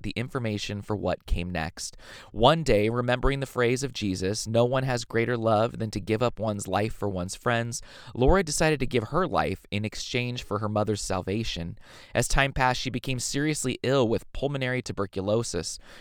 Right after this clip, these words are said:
Before she died, Laura told her mother, "Mama, I offer my life for you. I asked our Lord for this. Before I die, Mother, would I have the joy of seeing you repent?" Mercedes, her mother, crying, answered,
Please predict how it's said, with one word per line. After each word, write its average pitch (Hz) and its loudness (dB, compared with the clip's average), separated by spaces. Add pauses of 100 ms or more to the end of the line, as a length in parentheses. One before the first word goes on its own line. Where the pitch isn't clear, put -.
(120)
Before 151 0
she 226 -2
died, 107 4
Laura 135 6
told 127 6
her 127 0
mother, 117 2
"Mama, 123 2 (340)
I 117 2
offer 135 0
my 120 0
life 117 -2
for - -6
you. 110 -2 (360)
I 120 0 (100)
asked 139 -2
our 143 2
Lord 127 0
for 101 -2
this. 92 -4
Before - -2
I 147 4
die, 104 2
Mother, 107 0 (280)
would 135 4
I 151 6
have 170 0
the 139 0
joy 117 2
of 110 -2
seeing 113 -6
you 110 -2
repent?" - -2 (400)
Mercedes, 117 2
her 107 2
mother, 110 2
crying, 120 0
answered, 104 -4